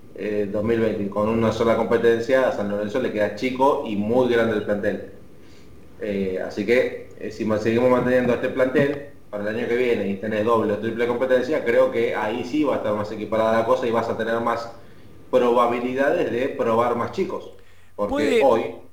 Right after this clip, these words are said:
Speaker 2: dígame, no, no, di-, contésteme esto porque es importante para luego pasar a los pibes y, y el desarrollo del partido dentro de nuestra crítica. Es-, leí mal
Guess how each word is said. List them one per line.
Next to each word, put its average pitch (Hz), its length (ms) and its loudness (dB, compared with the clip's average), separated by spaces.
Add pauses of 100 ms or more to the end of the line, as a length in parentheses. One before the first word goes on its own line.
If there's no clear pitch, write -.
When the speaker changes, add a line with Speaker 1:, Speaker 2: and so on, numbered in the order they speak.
(440)
Speaker 2:
dígame, 202 460 -2
no, 226 160 0
no, 220 180 0
di-, 220 200 -8
contésteme 233 540 -4
esto 226 220 -6
porque 180 180 -4
es 165 120 -6
importante 185 640 -2
para 151 320 -2
luego 180 440 0
pasar 185 400 2
a 180 80 0
los 147 140 -2
pibes 185 680 -6
y, 139 220 -12
y 143 40 -8
el 147 80 -8
desarrollo 156 680 -6
del 147 140 -6
partido 156 580 -6
dentro 143 320 -8
de 139 100 -8
nuestra 143 420 -8
crítica. 143 680 -8 (1200)
Es-, 185 140 -10 (400)
leí 190 540 -2
mal 247 540 0